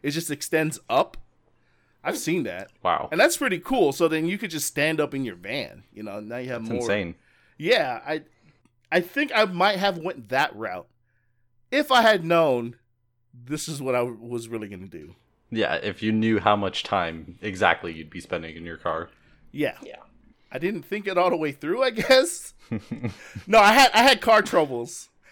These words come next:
Speaker 1: and that's why. I had car troubles, and then I just doubled down on those,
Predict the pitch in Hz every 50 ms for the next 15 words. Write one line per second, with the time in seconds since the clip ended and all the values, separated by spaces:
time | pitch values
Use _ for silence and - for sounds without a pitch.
0 | - - _ - 165 175 180 185 185 185 - 160 139 127 117 120 135 - _ _
1 | _ _ _ _ _ - 180 247 247 - - - 180 180 196 190 - 226 226 226
2 | 226 233 226 220 - - - _ - 160 156 160 160 165 160 160 160 160 156 156
3 | 156 156 - - 139 151 156 156 170 170 170 165 165 143 135 127 147 147 147 143
4 | 131 120 120 117 117 113 107 107 104 - - 110 110 107 104 101 - - _